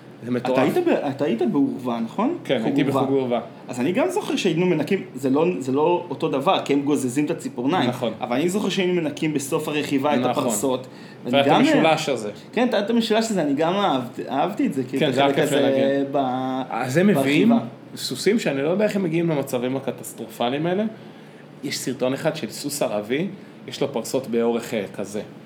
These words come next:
Speaker 1: שהוא, זה משפיע לו כבר על ההליכה, זה נראה כאילו עם כפכפים הולנדיות, משהו נורא,
Speaker 2: סוסים ערבים
Speaker 1: מוזנח.
Speaker 2: יפים.
Speaker 1: מנסר לו את הפרסה, כאילו, מנסר חצי מהזה עם מסור, אה, עם מסור, אה, חשמלי, מרוב שזה ארוך, כאילו.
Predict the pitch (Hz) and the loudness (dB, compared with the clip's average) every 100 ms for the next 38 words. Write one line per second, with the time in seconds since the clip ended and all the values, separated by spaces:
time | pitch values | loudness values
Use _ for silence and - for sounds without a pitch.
0 | - - - - 143 143 - - 139 120 | -20 -20 -16 0 0 0 -4 -4 -2 0
1 | - 143 139 - 135 120 113 113 113 147 | 2 2 4 2 0 0 0 -2 0 -2
2 | 117 113 113 - 127 113 - - 113 127 | 0 -2 -4 -2 -2 -2 -8 -12 -6 -4
3 | 113 110 110 113 107 - 101 107 135 110 | -2 -2 -2 -2 -4 -6 -12 -8 -6 -4
4 | 107 165 226 - - 120 117 120 113 120 | 0 2 2 -4 -6 -6 -4 -4 -2 0
5 | 123 113 - - - - - 117 139 143 | 0 -2 -8 -16 -18 -16 -12 -8 -6 -4
6 | 127 113 - - - - 135 139 127 - | -4 -6 -14 -20 -20 -4 0 0 0 2
7 | 170 208 226 190 139 131 127 117 - 156 | 4 4 4 2 0 -2 -4 -4 0 4
8 | 180 185 - - 127 120 123 120 160 147 | 4 2 -4 -6 -2 0 0 0 0 2
9 | - 151 160 135 123 143 143 127 117 143 | 2 0 0 0 0 2 2 0 0 2
10 | 143 151 139 127 117 - - 120 110 - | 4 4 4 2 -2 -6 -4 -4 -2 -2
11 | 131 143 - 107 117 117 131 113 113 110 | 0 0 -2 -6 -2 0 2 2 -2 -4
12 | 120 110 101 110 113 - 117 | -6 -4 -4 -4 -6 -6 -8